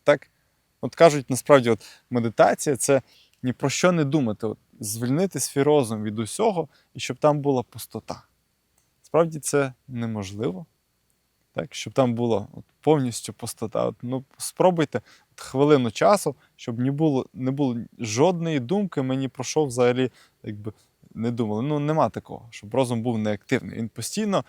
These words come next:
о, постійно на чомусь активний, він постійно на чомусь концентрується. Навіть якщо там немає думок,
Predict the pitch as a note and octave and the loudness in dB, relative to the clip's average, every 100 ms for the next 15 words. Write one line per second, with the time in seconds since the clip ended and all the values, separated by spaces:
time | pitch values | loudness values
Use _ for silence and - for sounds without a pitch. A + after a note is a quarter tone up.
0 | - _ _ - - F2+ - - - _ | -10 _ _ -12 -6 -6 -8 -16 -20 _
1 | - G#2 - B2+ - G3 D3 B2+ D3+ C3 | -16 -14 -10 -4 0 0 0 -2 -2 -4
2 | - - - - C#3 G#2 G#2+ - A#2+ F3+ | -8 -12 -10 -2 0 0 -6 -8 -8 -4
3 | C#3+ B2+ D3+ B2 - C3 A2+ A#2+ B2+ E3 | -4 -2 -2 -4 -4 -6 -2 -4 0 0
4 | G#2 - - _ - - C#3+ E3+ D#3 D3+ | 0 -6 -16 _ -20 -2 4 4 4 0
5 | - E3 D#3 D3 D3+ D#3 B2+ G#2 A#2+ G3 | 0 2 0 0 2 2 2 0 0 2
6 | A#3+ | 0